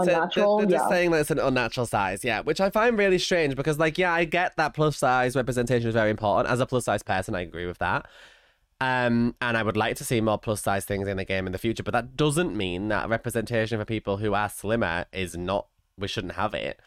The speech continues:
Speaker 1: Some people are slim. There are people in the world who are very, very slim. So I don't really see
Speaker 2: Yeah.
Speaker 1: how a tall, slim person is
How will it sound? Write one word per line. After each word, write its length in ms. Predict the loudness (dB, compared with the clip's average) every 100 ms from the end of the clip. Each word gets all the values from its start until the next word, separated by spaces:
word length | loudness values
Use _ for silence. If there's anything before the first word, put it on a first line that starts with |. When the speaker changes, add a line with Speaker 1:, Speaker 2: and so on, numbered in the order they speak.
| -20 _ _
Speaker 1:
Some 200 | -4 0
people 280 | 2 2 0
are 300 | 0 0 0
slim. 360 | -2 0 0 0
There 180 | 0 0
are 160 | 0
people 240 | 0 0 0
in 80 | 2
the 80 |
world 260 | 4 2 2
who 100 | 2
are 140 | 2
very, 380 | 0 -2 2 2
very 260 | 0 -4 -6
slim. 360 | -10 -10 -10
So 180 | -12 -4
I 100 | -4
don't 300 | 0 -2 -2
really 260 | -2 -2 -2
see 200 | 0 2
Speaker 2:
Yeah. 260 | 2 -2
Speaker 1:
how 340 | -6 -2 -2 -2
a 220 | -4 -6
tall, 600 | -6 -6 0 4 4 2
slim 520 | -4 -4 -2 -2 -2
person 640 | -4 0 0 -2 -10 -10 -10
is 440 | -6 -4 -4 -8